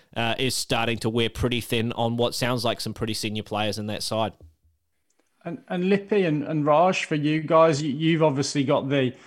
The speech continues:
Speaker 2: American sports connection. Uh, Raj, you're our sort of,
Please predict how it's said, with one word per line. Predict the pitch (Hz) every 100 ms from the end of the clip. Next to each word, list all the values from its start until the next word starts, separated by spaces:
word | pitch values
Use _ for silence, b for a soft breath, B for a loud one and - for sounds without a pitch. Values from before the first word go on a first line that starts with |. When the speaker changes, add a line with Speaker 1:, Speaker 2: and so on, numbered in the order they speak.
| B B 135
Speaker 2:
American | 135 143 151 147 143 131 131
sports | - - 131 - -
connection. | 131 120 - - 135 143 151
Uh, | 139
Raj, | 131 151 151 151
you're | 156 143 139
our | 127
sort | - 135
of, | 123 -